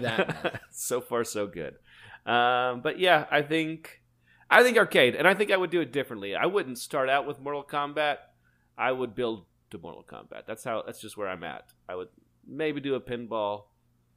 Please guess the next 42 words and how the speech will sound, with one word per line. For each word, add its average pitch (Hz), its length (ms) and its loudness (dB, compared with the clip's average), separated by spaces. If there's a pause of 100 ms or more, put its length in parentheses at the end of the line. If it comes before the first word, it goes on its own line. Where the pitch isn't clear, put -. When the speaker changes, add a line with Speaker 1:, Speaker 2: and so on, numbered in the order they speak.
(440)
Speaker 2:
Mm, 139 360 -14
I 151 260 2
don't 160 160 0
think, 151 140 -6
I 147 120 2
think 240 200 -6
I'd - 80 -4
stay - 140 -4
away 110 120 0
from - 80 -10
the 95 80 -10
racing 90 360 -10
games. 87 420 -14
I - 60 -2
don't 127 80 8
even 117 120 4
know 113 60 6
what 101 100 6
a 95 60 4
car 95 300 6
is. 87 440 2
I'm 117 120 -2
not 104 100 4
interested 90 360 -4
in 90 160 0
it. 90 200 -2 (920)
But 87 260 -2
yeah, 165 160 4 (100)
that's 120 160 -2
the 131 140 0
wonder 127 200 6
I 117 120 6
choose. - 420 -6 (260)
Arcade. 107 440 2 (400)
Did 120 100 4
I 113 80 8
win? 151 320 6 (140)
Did 123 80 2
I - 20 2
get 127 100 2
a 117 40 -2
prize? 151 420 4